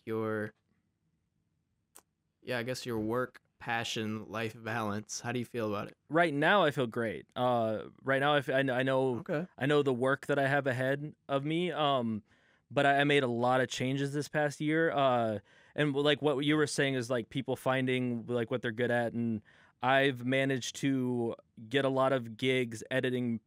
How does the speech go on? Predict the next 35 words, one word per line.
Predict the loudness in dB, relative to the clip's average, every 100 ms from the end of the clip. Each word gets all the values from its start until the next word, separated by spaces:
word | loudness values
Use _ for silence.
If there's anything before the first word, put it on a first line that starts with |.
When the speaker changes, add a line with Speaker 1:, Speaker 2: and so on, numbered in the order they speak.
| -2
Speaker 2:
podcasts, | 0 0 0 0 -2 -4 -12 -12 -4
and | 0
that's | 0 0
why | -2 0
I |
started | -2 -2 -2 -2
this | -4
podcast, | -2 -2 0 -2 -2
or | -2
one | 0
of | 0
the |
reasons | -2 -2
why | -4
I |
started | -4 -4 -6
podcasts. | -6 -8 -8 -12 -12 -18 -20 -20
So | -2 2
I've | 4
been | 2 0
editing | 0 0 0
people's | -2 -2 -6
podcasts | -2 0 0 0 -4 -4 -6
for | -4 -2
them, | -2 -4 -4 -8 -20 _
and | -2 0
I've | 0
also, | 0 -2 -2 -2 0 2 2 0 -2
uh, | -2 0 0 -2 -2 -6 -8 _ _ _
been | 0 2 4 2 0 -2 -4 -8 _ _ _
recording | -6 0 2 4 2 0
commercials | -2 0 0 0 -2 -2
for | -2 0 2 0
North | 0 -2
Hennepin, | -2 -4 -6 -12 -14